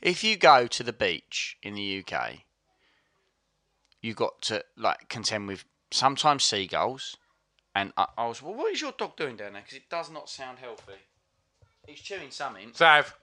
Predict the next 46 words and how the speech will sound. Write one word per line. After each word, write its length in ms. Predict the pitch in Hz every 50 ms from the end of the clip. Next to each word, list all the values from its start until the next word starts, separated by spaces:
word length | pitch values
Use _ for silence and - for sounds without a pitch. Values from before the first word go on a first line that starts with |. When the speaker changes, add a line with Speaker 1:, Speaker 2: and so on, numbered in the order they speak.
| _ _ _ _ _ _ _
Speaker 1:
What 120 | 175 202 202
are 40 | 196
you 80 | 190 180
chewing, 360 | - - 165 127 113 101 104
mate? 220 | 113 123 139 139 135
Speaker 2:
Is 40 | -
he 60 | 127
chewing 340 | 131 - - 156 143 127 120
that 180 | 110 - - _
bit 140 | 131 101 78
of 80 | 104 104
that 220 | 110 101 - - _ _ _
fucking 640 | - - - 120 - - - 110 101 101 101 98 85 _ _ _ _ _ _ _ _ _ _ _ 101
wood 180 | 104 101 87 78
out 220 | 76 76 71 -
the 80 | - 76
fire 340 | - - 98 90 87 76 67
thing? 160 | - - -
Speaker 1:
Basically, 720 | 107 101 101 98 - - 90 - - 95 92 90 90 85 - -
yeah, 160 | 90 87 85 73 69 - _ _
Speaker 2:
Yeah. 80 | 87 87
Speaker 1:
yeah, 160 | 90 90 - - - 76
yeah. 420 | - - _ _ - _ - 98
Okay, 80 | 98 - _ _
go, 280 | 175 175 165 160 147 - _ _
go. 240 | 151 147 143 143 143 - _ _ _ - _ - - - - - - - - _ -
Um, 340 | - 127 131 131 127 113 - - - - - - - - - - _ _ - _
and 160 | 196 208 202
he's 160 | 185 151 -
farted. 680 | - - - 139 143 139 139 - - 170 165 165 - - - - _ _
Speaker 2:
No, 180 | 113 110 98
you 320 | 104 110 98 101 120 123 117
fart. 280 | - - - - 170
Speaker 1:
No, 180 | 190 220 220 220
no, 80 | 220 226
Speaker 2:
Don't 100 | 214 214
Speaker 1:
no, 120 | 214 214
Speaker 2:
blame 100 | 214 - 214
Speaker 1:
no, 40 | 220
Speaker 2:
my 60 | 226
Speaker 1:
that's 200 | 226 240 233 -
not 220 | - 269 240 233 220
a 20 |
Speaker 2:
dog. 20 | 254 240 233 233
Speaker 1:
dog 40 |
fart. 400 | - - - 196 190 196 196 -